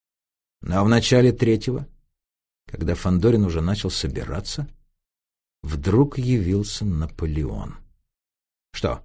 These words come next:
аппарат? Ага, вижу, что готов. Отлично!» Принц надел и пристегнул пояс, опробовал маску. Подышал, остался доволен.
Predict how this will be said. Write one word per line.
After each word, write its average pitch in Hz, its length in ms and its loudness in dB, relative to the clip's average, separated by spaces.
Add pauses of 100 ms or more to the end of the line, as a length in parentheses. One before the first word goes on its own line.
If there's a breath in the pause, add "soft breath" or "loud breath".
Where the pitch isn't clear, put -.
аппарат? - 480 -4 (140)
Ага, 151 720 0
вижу, 127 320 -2
что - 220 -6
готов. 156 420 -2
Отлично!» - 800 -4 (720)
Принц 185 340 6
надел 180 380 8
и 170 40 6
пристегнул 147 520 4
пояс, 147 420 2 (240 loud breath)
опробовал 117 520 -2
маску. 76 360 -4 (400)
Подышал, 95 580 -2
остался - 460 -6
доволен. 80 460 -2